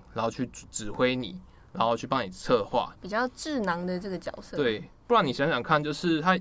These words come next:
Speaker 1: 他又不是就是美国的什么一零一空降师，
Speaker 2: 嗯。
Speaker 1: 他不能就是，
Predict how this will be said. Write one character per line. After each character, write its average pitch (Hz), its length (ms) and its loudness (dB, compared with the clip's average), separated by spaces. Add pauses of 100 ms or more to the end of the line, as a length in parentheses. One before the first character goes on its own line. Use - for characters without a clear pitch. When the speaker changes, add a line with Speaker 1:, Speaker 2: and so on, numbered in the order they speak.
Speaker 1:
他 180 120 2
又 190 100 4
不 147 120 -2
是 165 220 0
就 156 140 -4
是 160 120 0
美 123 180 -4
国 104 220 -8
的 113 120 -4
什 107 120 -10
么 101 120 -8
一 131 120 2
零 127 180 2
一 120 80 -4
空 117 220 -4
降 113 260 -2
师， 107 260 -12 (140)
Speaker 2:
嗯。 208 260 -4
Speaker 1:
他 240 80 4
不 226 140 6
能 175 180 8
就 160 100 2
是， 202 320 2